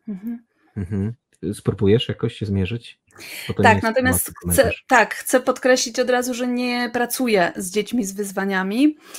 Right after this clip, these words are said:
Speaker 1: i mam niewielką na ten temat wiedzę i też, e, wydaje mi się, że w naszym domu nikogo takiego nie ma, więc, e, nie, nie mam praktyki. E, więc moja wypowiedź będzie bardziej, e, oparta na tym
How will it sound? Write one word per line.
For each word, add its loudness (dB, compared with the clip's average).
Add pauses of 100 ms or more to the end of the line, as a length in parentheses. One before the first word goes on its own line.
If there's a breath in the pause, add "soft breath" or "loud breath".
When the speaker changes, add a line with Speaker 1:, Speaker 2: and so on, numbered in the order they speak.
(280 loud breath)
Speaker 1:
i -2
mam 4
niewielką 2
na 0
ten -4
temat -4
wiedzę 2
i -2
też, -4
e, -2
wydaje 0
mi 0
się, -4
że -4
w -8
naszym -4
domu -4
nikogo -6
takiego -6
nie -6
ma, 0
więc, -4
e, -4
nie, -4
nie -4
mam -2
praktyki. 0 (960 loud breath)
E, 2
więc 0
moja 6
wypowiedź 2
będzie 2
bardziej, 0
e, -2
oparta 2
na -2 (460)
tym 2